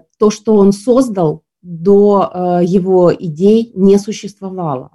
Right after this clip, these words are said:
А он создал, по сути, способ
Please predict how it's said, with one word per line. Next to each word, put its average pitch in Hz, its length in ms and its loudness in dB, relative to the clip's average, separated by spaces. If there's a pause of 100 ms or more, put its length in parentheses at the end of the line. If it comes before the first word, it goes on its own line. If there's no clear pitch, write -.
А 170 160 -4
он 214 160 2
создал, 196 480 -2
по 180 140 -12
сути, 196 480 -4 (160)
способ 226 560 -2